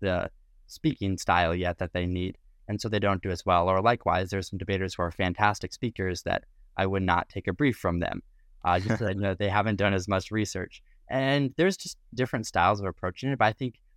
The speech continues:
once you find the cream of the crop, people who are gonna do very well at nationals, who are gonna do well at North Carolina next week, once the people who are gonna make it very far, with a couple exceptions, of course, are going to be the ones who have briefs on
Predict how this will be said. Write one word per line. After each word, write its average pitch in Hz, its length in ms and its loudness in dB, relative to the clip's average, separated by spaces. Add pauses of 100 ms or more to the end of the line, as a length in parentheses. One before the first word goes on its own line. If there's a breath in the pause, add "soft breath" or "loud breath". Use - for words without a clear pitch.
(140)
once 147 300 2
you 147 320 2 (140)
find 117 240 4
the 98 100 -8
cream 104 280 -4
of 95 100 -2
the 87 100 -2
crop, 80 280 -2 (100)
people 123 300 -4
who 123 100 -4
are 113 40 -4
gonna 98 180 0
do 95 180 -4
very 92 200 2
well 90 180 2
at - 80 -4
nationals, 87 600 -2 (240)
who 123 60 -4
are 113 60 0
gonna 107 160 2
do 101 180 0
well 90 240 4
at - 120 -4
North 90 220 -2
Carolina 87 400 0
next 85 300 -4
week, 90 200 -4 (440)
once 123 460 0 (100)
the 117 100 -4
people 139 320 -2
who 131 100 -4
are 123 80 0
gonna 104 140 2
make 95 200 -2
it - 100 -10
very 90 380 0
far, - 420 -4 (580)
with 151 260 0
a 151 80 0
couple 123 280 0
exceptions, 92 440 -2
of 90 100 -8
course, - 400 -4 (220)
are 113 120 2
going 113 240 2
to 107 60 0
be 104 100 0
the 98 100 -2
ones 90 320 0
who 104 120 -6
have 87 360 2
briefs 92 300 -6
on 87 280 -4